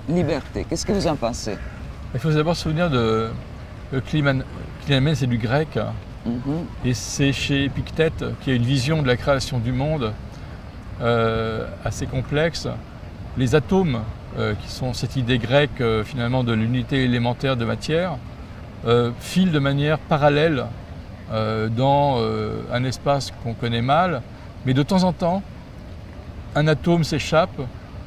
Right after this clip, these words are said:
Speaker 2: de cette, euh, de ces parallélismes et va finalement, euh, atome après atome, créer le monde. Et cet atome qui s'échappe, c'est le clinamen.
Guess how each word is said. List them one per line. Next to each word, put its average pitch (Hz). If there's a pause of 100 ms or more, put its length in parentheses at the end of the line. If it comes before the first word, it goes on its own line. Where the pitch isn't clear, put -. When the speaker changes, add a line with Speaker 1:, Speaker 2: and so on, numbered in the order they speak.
(160)
Speaker 2:
de 127
cette, 135
euh, 113 (140)
de 117
ces 123
parallélismes 139 (500)
et 123
va 151
finalement, 151
euh, 117 (800)
atome 175
après 151
atome, 175
créer 151
le 135
monde. 117 (120)
Et 123
cet 135
atome 165
qui -
s'échappe, 185
c'est 165
le 131
clinamen. 127